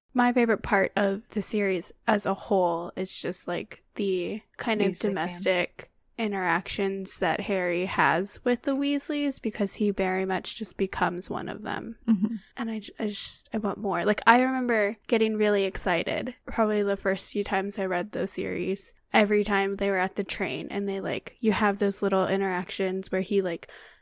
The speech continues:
Speaker 1: listens to the Weasleys and with, listens to Missus Weasley talking and,
Speaker 2: Mm-hmm.
Speaker 1: like, lecturing her family,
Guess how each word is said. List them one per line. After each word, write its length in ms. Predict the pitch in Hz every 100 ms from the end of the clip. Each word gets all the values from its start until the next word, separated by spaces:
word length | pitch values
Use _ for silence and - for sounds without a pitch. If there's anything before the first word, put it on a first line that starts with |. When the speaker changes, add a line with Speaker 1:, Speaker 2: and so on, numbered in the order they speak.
| _
Speaker 1:
listens 640 | 214 202 - 202 190 185
to 140 | - 196
the 140 | 180
Weasleys 640 | 180 175 - 175 170 165 185
and 140 | 180
with, 220 | 185 185 -
listens 380 | 208 190 196 -
to 120 | 202
Missus 380 | 190 - 190 -
Weasley 380 | 190 - 190 185
talking 640 | 196 185 - 180 185 214
and, 140 | 196
Speaker 2:
Mm-hmm. 100 | 180
Speaker 1:
like, 180 | 190 190
lecturing 560 | 190 180 - 180 175 180
her 160 | 175 185
family, 520 | 180 180 185 190